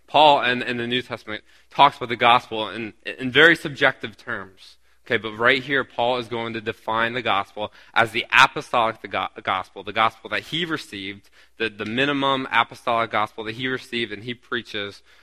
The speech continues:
um, to the, the, you know, the first churches in the New Testament, and so the first believers. Um,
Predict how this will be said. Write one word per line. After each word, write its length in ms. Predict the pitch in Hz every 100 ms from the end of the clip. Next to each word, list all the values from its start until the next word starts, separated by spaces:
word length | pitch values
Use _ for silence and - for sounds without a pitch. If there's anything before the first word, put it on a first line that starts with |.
| _
um, 280 | 107 101 101 _ -
to 400 | 160 156 143 123 _ _ _ _
the, 200 | 127 117 - 120
the, 160 | 117 - _ _ _ -
you 80 | 110
know, 100 | 107
the 100 | 107
first 380 | 147 131 -
churches 420 | - 127 - 110 -
in 200 | 120 113
the 100 | 110
New 160 | 113
Testament, 480 | - 107 - 101 98
and 100 | 101
so 120 | 110
the 40 | 104
first 360 | 127 117 -
believers. 680 | 107 107 117 98 90 98 - _ _ -
Um, 380 | 98 98 98